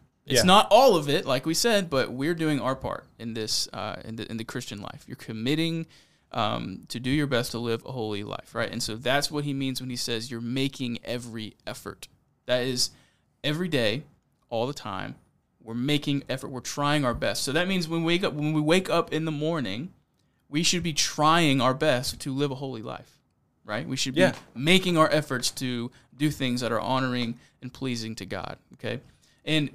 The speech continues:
Speaker 1: just like the Bible always does, because the Bible is awesome, it doesn't leave us there and make
Speaker 2: <laughs> I
Speaker 1: us
Speaker 2: know.
Speaker 1: wonder.
Speaker 2: Yeah.
Speaker 1: <laughs> It doesn't say, "Hey, uh, make every effort to do this."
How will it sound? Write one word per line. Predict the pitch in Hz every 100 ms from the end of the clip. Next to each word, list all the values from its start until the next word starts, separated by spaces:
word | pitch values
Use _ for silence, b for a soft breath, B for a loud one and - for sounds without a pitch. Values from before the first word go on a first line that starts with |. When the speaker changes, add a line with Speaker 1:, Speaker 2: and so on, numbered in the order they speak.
| 139
Speaker 1:
just | 143 196 -
like | 165
the | 143
Bible | 147 147 143
always | 127 120 107
does, | 113 104
because | 110 117
the | 110
Bible | 120 107 113
is | 107 -
awesome, | 117 123 - 101
it | -
doesn't | 190 226 226
leave | 165 185 240 226
us | -
there | 156 202 170 110 127 208 b b
and | 160
make | 180
Speaker 2:
<laughs> |
I | 139
Speaker 1:
us | 151
Speaker 2:
know. | 160 190 226
Speaker 1:
wonder. | 220 151 110 131 180
Speaker 2:
Yeah. | 156 196 226 156 117 107
Speaker 1:
<laughs> |
It | 180
doesn't | 220 208 196
say, | - 214 208 175
"Hey, | 190 131 117 127
uh, | 127
make | 165 175
every | 160 156
effort | 147 147
to | 143
do | 139
this." | 120 101 -